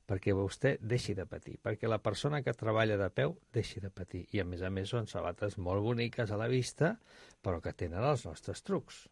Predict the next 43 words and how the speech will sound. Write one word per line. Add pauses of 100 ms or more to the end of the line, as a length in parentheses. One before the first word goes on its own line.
(440)
que
els
podem
tornar
a
dir.
És
a
dir, (580)
les
pells
toves, (100)
les
ormes
amples,
que
no
apreten
els
dits, (600)
els
taconets
adequats
per
no
patir (360)
i
aquesta
lleugeresa
total
dels,
de
la
sabata
que
sembla
que
no
porti
sabates. (280)
Tot
això
fa